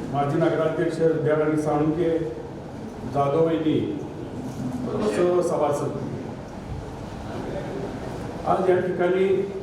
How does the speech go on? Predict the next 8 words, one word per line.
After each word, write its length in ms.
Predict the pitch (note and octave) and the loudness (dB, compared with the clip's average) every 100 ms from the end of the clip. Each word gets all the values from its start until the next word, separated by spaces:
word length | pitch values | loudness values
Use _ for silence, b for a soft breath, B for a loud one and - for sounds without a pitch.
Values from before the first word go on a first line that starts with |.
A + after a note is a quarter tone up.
| - - - - - - - | -10 -10 -12 -10 -12 -8 -4
मी 60 | |
आता 180 | E3 F3+ | 0 0
बऱ्याच 380 | E3+ E3 F#3 F3 | 2 2 2 0
सभेला 340 | E3 F3 F3 | 0 2 2
किंवा 260 | F3 E3 E3 | 0 0 0
बऱ्याच 400 | E3 E3 F3 - | 2 2 2 -2
ठिकाणी 360 | E3+ E3 E3+ | -2 -2 0
जातोय 420 | E3 D#3 F3+ F3 | 0 2 4 6